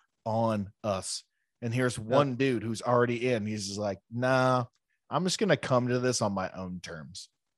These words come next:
Speaker 1: I'm gonna insist
Speaker 2: Yeah.
Speaker 1: on doing this my own way."
Speaker 2: Yeah, it made me think, like, okay, one of the parables that we've unpacked was, you know, the Pharisee and the tax collector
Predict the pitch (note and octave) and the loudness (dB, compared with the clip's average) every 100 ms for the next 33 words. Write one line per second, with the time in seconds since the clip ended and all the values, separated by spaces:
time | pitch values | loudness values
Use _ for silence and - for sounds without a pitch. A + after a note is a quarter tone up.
0 | _ _ _ _ _ _ _ C#3+ F3 D#3 | _ _ _ _ _ _ _ 6 8 6
1 | C3+ - - E3 D#3+ A2+ G#2+ G#2 _ _ | 4 0 4 4 6 4 2 -4 _ _
2 | - G#2 A2+ G#2+ A#2+ - D3 D3 B2+ F#2 | -6 0 0 0 -2 2 4 4 2 -2
3 | F2+ - _ _ _ _ _ _ _ _ | -4 -8 _ _ _ _ _ _ _ _
4 | _ _ _ _ _ F#3 E3+ F#3 F3 G3 | _ _ _ _ _ 8 8 6 4 4
5 | F3+ - C#3+ B2+ C#3+ C#3 C3 A#2+ _ _ | 2 0 -2 0 -2 0 -2 -2 _ _
6 | F#2+ C3 D3+ E3 C#3+ E3 D#3 C#3 B2+ B2+ | -4 2 6 6 6 6 6 6 0 -6
7 | C3 B2 A#2+ C3 A#2+ - - _ _ _ | -2 -2 2 2 2 -2 -18 _ _ _
8 | _ _ _ _ _ _ _ _ _ _ | _ _ _ _ _ _ _ _ _ _
9 | _ _ _ C3+ C#3 A#2+ C3 C3+ A2+ - | _ _ _ 2 2 2 2 2 2 4
10 | C#3+ C3+ D3 C3 A2+ C3 A2+ - B2 A2 | 4 4 2 -2 0 0 0 0 -2 -2
11 | G#2 A2 | -2 -8